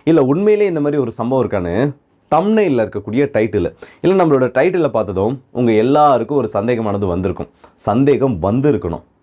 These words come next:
நான் சொல்றது உண்மைதான். அமெரிக்காவோட ஆயுதங்கள், அதுலயும் இந்த ரஷ்யா உக்ரைன் போர்ல உக்ரைனுக்கு பயன்படுத்துறதுக்காக, இல்ல உக்ரைனை டிஃபெண்ட் பண்றதுக்காக கொடுக்கப்பட்ட ஆயுதங்கள்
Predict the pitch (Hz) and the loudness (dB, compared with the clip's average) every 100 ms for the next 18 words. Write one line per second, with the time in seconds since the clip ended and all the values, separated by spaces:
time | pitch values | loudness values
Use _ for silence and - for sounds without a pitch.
0 | _ _ _ _ - 135 - 131 160 113 | _ _ _ _ -2 -2 0 0 2 2
1 | 113 147 104 82 113 139 _ _ _ _ | 2 0 0 0 0 -4 _ _ _ _
2 | - 120 185 214 214 131 113 135 110 113 | -4 0 2 2 2 -2 0 0 0 0
3 | 98 90 80 - _ - 123 170 117 101 | -2 -4 -8 -10 _ -4 0 0 0 0
4 | 143 - - - 139 131 139 - 208 160 | -2 -6 -18 -2 2 2 2 2 0 0
5 | 127 104 98 90 117 147 _ - 139 143 | -6 -4 -2 0 -2 -4 _ -4 -2 2
6 | 233 202 139 - 185 131 131 139 120 101 | 2 2 0 -2 -2 -2 0 0 -2 -4
7 | 87 98 90 - 135 139 117 185 170 113 | -4 -4 -4 0 2 2 0 0 0 -2
8 | 143 143 113 95 98 87 85 117 143 - | 0 -2 -2 -6 -4 -2 2 0 -2 -12
9 | - - - 175 233 226 - 143 - 170 | -20 -16 -2 0 2 0 -2 -4 -4 -6
10 | - 101 139 185 135 104 90 113 | -2 0 2 2 0 -4 -2 -2